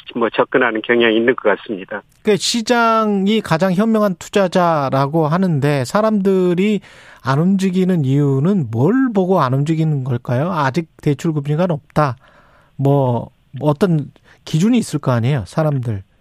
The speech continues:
Speaker 2: 심리를
Speaker 1: 예.
Speaker 2: 영향을 미치는.
Speaker 1: 워낙 지금 건설 심리가 나쁘기는 나쁩니다.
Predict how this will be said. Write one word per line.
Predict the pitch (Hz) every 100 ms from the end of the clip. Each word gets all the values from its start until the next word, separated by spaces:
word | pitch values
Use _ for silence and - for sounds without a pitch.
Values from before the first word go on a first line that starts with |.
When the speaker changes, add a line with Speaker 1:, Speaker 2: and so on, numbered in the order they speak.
| _ _ _
Speaker 2:
심리를 | - 233 226 202 156 131 113
Speaker 1:
예. | 123
Speaker 2:
영향을 | 147 160 139
미치는. | 120 - 120 92 - _ _ _ - - - - _ -
Speaker 1:
워낙 | 123 160
지금 | - 160
건설 | 131 151 147 151 139
심리가 | - 170 160 151 131
나쁘기는 | 104 101 - 143 131 135 127
나쁩니다. | 98 - - - 120 - 98